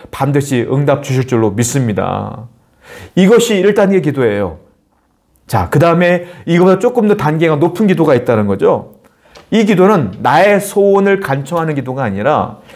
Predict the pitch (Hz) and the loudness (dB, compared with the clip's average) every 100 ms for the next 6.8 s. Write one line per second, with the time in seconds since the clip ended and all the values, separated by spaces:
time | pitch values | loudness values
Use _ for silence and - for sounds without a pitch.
0 | - - - - 233 233 233 226 220 214 | -20 -20 -8 0 4 4 2 2 0 -2
1 | 214 277 254 247 233 - - 123 135 151 | -2 -4 -2 0 0 0 -2 0 0 0
2 | 147 113 160 240 - - - 220 240 233 | 0 -2 -2 -10 -20 -20 -4 0 4 4
3 | 233 226 226 226 226 254 247 247 240 240 | 2 2 0 -4 -2 -2 0 0 0 -2
4 | - 127 127 160 165 165 151 131 127 143 | -4 0 2 2 2 0 -2 -2 0 0
5 | 127 123 180 220 220 - 131 143 151 151 | 2 2 2 2 -2 -6 -2 -2 -2 -4
6 | 135 123 120 117 101 98 87 | -4 -4 -6 -6 -8 -8 -8